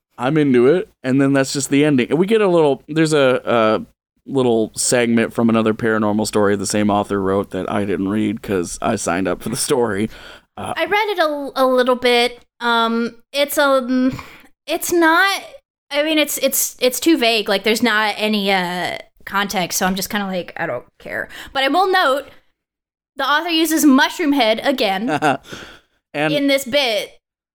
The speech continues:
Speaker 1: And as we mentioned earlier with the whole Kindle Unlimited thing, I think maybe the pricing is old, but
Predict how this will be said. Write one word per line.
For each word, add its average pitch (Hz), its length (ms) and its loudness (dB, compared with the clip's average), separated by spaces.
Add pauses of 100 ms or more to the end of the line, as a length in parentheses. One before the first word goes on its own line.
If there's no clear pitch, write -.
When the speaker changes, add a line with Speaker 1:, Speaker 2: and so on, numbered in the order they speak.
(640)
Speaker 1:
And 147 200 -2
as 156 220 0
we 160 80 4
mentioned 151 380 2
earlier 139 340 4
with 139 120 0
the 131 100 0
whole 131 180 0
Kindle 131 380 2
Unlimited 123 440 2
thing, 160 280 0
I 135 100 2
think 156 400 -2
maybe 139 320 2
the 131 160 0
pricing 123 540 0
is 127 100 2
old, 131 420 2
but 117 280 0